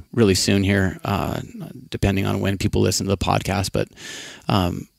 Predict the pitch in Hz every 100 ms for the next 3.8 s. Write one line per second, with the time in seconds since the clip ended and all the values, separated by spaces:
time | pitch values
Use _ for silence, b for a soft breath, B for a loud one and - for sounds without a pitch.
0 | _ - 104 98 113 101 113 113 123 113
1 | - 107 110 98 104 101 98 98 101 92
2 | 95 95 - 101 98 95 95 - - 104
3 | 95 101 90 - 98 95 95